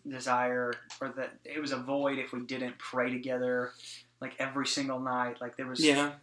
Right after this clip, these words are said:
Speaker 1: there was something there, and some of that, I think, is just we get projected on, like, this idea of what Christian marriage looks like. Um, but I, I, you know, I denied my wife of some of those things for a few years,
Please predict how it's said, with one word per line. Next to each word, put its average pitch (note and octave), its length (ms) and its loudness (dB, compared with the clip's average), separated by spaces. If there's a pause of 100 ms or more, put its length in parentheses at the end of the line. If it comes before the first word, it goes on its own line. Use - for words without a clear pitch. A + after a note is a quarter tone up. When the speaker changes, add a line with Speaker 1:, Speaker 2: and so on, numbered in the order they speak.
Speaker 1:
there C#3 80 -2
was B2+ 120 2
something C#3 360 0
there, C3+ 520 4
and C3+ 180 -4
some F#3+ 220 2
of D3+ 140 6
that, B2+ 140 4
I B2+ 100 4
think, B2 220 -4
is A#2+ 100 -4
just - 240 -4
we C3 80 -2
get B2 240 -4
projected B2+ 600 -2
on, C3+ 280 0 (380)
like, C3+ 220 -2 (120)
this C#3 360 -2
idea C3 380 -2
of B2+ 120 -6
what C3+ 220 -4
Christian C3+ 320 -4
marriage C3 260 -2
looks D3 220 -6
like. - 300 -6 (600)
Um, A#2 400 -2 (380)
but C#3+ 160 6
I, C3 140 4 (180)
I, C3 180 0 (320)
you C#3+ 140 -2
know, A#2+ 240 -2
I C3+ 100 0
denied C3 480 4
my B2 140 4
wife A#2+ 320 2
of A#2 120 -6
some C#3+ 160 0
of B2+ 120 -2
those B2 240 0
things C3 480 -4 (100)
for A#2 320 -2 (960)
a - 40 -14
few E3 140 2
years, B2+ 680 0